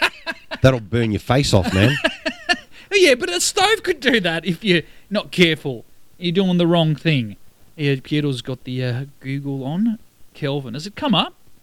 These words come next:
Speaker 1: Yeah, yeah. I've gotta go to temperature because it brought up the name Kelvin.
Speaker 2: Uh, no, we don't want the bloody name Kelvin.
Speaker 1: The Kelvin is the base unit of temperature in the International System of Units,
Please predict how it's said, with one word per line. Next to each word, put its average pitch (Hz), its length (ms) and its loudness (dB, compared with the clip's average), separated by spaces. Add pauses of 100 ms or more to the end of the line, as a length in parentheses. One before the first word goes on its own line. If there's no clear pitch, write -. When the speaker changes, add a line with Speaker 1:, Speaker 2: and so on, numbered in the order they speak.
Speaker 1:
Yeah, 131 140 8
yeah. 90 200 2 (500)
I've 95 140 4
gotta 107 140 6
go 95 100 4
to 87 60 2
temperature 95 420 2
because 90 200 -2
it - 100 -2
brought 101 160 6
up 87 160 -4
the 92 100 -2
name 92 380 4
Kelvin. 80 520 0
Speaker 2:
Uh, 180 300 0
no, 208 200 0
we 262 100 2
don't 247 100 2
want 208 120 -2
the 190 40 -2
bloody 180 320 -4
name 170 460 -2
Kelvin. 175 600 -2 (140)
Speaker 1:
The 120 100 8
Kelvin 131 680 4
is 113 180 4
the 123 100 4
base 131 400 4
unit 123 300 6
of 101 100 0
temperature 123 600 2
in 110 140 2
the 113 140 2
International 120 520 0
System 117 480 0
of 87 120 0
Units, 113 680 4